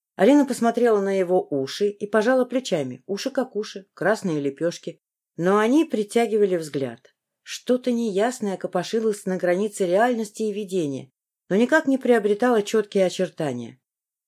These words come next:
Пока Алина следила за чужими ушами, игра закончилась, и Деннис удобно расположился за столом.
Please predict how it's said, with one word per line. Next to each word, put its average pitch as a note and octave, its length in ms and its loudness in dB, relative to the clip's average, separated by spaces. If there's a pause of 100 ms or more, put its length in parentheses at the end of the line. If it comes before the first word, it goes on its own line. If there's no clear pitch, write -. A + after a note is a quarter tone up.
Пока A#3 300 2
Алина G#3+ 400 2
следила G3+ 500 2
за E3+ 140 -6
чужими F#3+ 400 -2
ушами, C4 520 0
игра F#3+ 300 2
закончилась, C#3 800 -6
и E3 60 -4
Деннис B3+ 420 0
удобно G#3 380 -2
расположился D#3 640 -4
за C#3+ 140 -10
столом. B2 520 -6